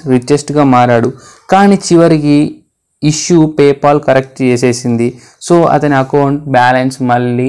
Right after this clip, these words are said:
జీరోకి వచ్చేసింది. So sad కదా. Fact number four, Maximum ఏ జీవైనా కూడా two to four అవర్స్ కన్నా ఎక్కువసేపు బ్రీతింగ్ని హోల్డ్ చేయలేవు. కానీ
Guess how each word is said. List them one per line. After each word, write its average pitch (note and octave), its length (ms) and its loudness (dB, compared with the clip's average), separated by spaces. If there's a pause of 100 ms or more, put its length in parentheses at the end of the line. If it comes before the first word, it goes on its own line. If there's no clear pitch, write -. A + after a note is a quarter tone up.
(160)
జీరోకి B2 400 -2
వచ్చేసింది. A2+ 640 -6 (380)
So C3+ 100 -2 (220)
sad B2 280 0
కదా. A#2+ 180 -4 (960)
Fact D3 320 -2
number C#3 380 0
four, A2+ 220 0 (540)
Maximum D#3+ 400 2 (160)
ఏ - 20 2 (140)
జీవైనా D3+ 400 0 (120)
కూడా C3 260 2 (800)
two C#3+ 120 0 (160)
to E3 80 2 (120)
four C#3+ 260 2
అవర్స్ C#3 300 -2
కన్నా C3+ 260 0 (280)
ఎక్కువసేపు C#3 580 -2 (100)
బ్రీతింగ్ని B2+ 480 0 (100)
హోల్డ్ C#3+ 380 2
చేయలేవు. A2+ 380 0 (440)
కానీ E3+ 320 2